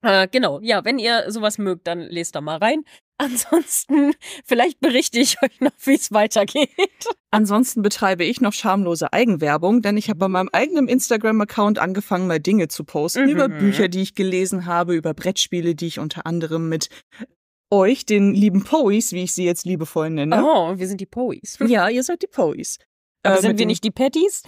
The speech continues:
Speaker 2: Wieso denn
Speaker 1: Dann
Speaker 2: die Patties?
Speaker 1: Petmores. Pe-, wir, wir beide, du und
Speaker 2: Ja,
Speaker 1: ich.
Speaker 2: wir beide schon, aber ich meine dich und Jascha
Speaker 1: Ja, ja,
Speaker 2: wegen
Speaker 1: das
Speaker 2: Let's Po,
Speaker 1: ja,
Speaker 2: die Pois.
Speaker 1: ja. Ja, okay, ja. Mhm,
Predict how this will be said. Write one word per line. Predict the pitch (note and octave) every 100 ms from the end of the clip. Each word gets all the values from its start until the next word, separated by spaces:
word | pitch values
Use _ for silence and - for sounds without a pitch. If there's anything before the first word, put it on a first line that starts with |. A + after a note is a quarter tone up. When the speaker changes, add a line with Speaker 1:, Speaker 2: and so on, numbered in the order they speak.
| - _ _ G#4 - - _ _ _ _ -
Speaker 2:
Wieso | E3+ E3+
denn | E3+
Speaker 1:
Dann | C4 D4
Speaker 2:
die | G3+
Patties? | G#3+ G3 E3+ -
Speaker 1:
Petmores. | A3+ G3 G#3+ G#3+ A3+ - _ _
Pe-, | F#3+ F#3
wir, | G#3 A3 G3+
wir | G#3+
beide, | G#3 G#3 A3+
du | G#3+ G#3+
und |
Speaker 2:
Ja, | G#3+ A3
Speaker 1:
ich. | G3+ F#3
Speaker 2:
wir | G3+ A3
beide | B3+ C#4+
schon, | D4 E4+ D#4
aber | G#3+
ich | G#3
meine | G#3+ G#3
dich | G3+ G#3
und | G#3
Jascha | A3 A3+
Speaker 1:
Ja, | B3 B3
ja, |
Speaker 2:
wegen | G3 G3
Speaker 1:
das |
Speaker 2:
Let's | F#3 F#3
Po, | - G#3+ F#3 E3+
Speaker 1:
ja, | G3+
Speaker 2:
die | F3
Pois. | - G3 D#3+ D#3 - - _ _
Speaker 1:
ja. |
Ja, | F#3 F3+ _ -
okay, | F#3+ F3 F3 -
ja. | F3+ _ _ _
Mhm, | G#3+ G#3 C4+